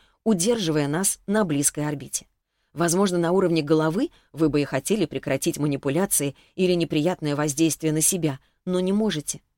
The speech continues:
Желание держаться ближе к родителю не позволяет это сделать,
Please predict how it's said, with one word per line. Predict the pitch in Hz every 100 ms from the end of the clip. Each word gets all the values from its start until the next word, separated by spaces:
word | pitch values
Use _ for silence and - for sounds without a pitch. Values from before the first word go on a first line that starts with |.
| _ _
Желание | 147 160 165 156 151
держаться | 160 156 165 -
ближе | 143 165 160
к | -
родителю | 147 139 180 254 269 - _ -
не | 202
позволяет | 196 185 247 254 147
это | 151 190
сделать, | 196 185 135 -